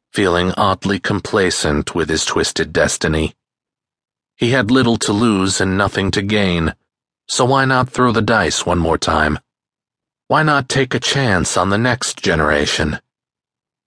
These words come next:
He chuckled and nodded, feeling a young fool again,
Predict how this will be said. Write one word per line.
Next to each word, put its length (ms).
He 100
chuckled 520
and 200
nodded, 520
feeling 460
a 80
young 360
fool 380
again, 500